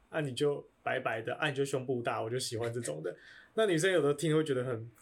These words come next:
很北宋，就是，“所以你说我没内涵咯，所以你觉得我很肤浅咯，你只是看我的外表吗？”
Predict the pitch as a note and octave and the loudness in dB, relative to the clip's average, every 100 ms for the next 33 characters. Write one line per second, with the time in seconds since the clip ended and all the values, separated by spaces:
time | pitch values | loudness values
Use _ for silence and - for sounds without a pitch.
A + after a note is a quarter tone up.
0 | - - B2 B2 A2+ - C#3 C3 C3+ C3+ | -8 -6 -2 -2 0 0 2 0 -2 -2
1 | D#3+ D#3+ B2 C#3+ A#2 A#2 B2 A2+ - D#3 | 0 -2 0 -2 -2 -4 -4 -4 -8 -8
2 | D#3 - _ _ _ _ - D#3 D#3+ C#3+ | -10 -12 _ _ _ _ -2 2 2 0
3 | B2+ B2 B2+ B2 A#2+ A#2+ A2 B2+ C3+ C#3+ | -2 -2 -2 -2 -2 -4 -8 -6 -4 -4
4 | - - C#3 C#3 C3 C3 E3+ B2 A#2+ C3 | -6 -8 -6 -4 -4 -2 0 2 2 2
5 | A#2+ - - F#2 E3 | 0 -6 -10 -12 -14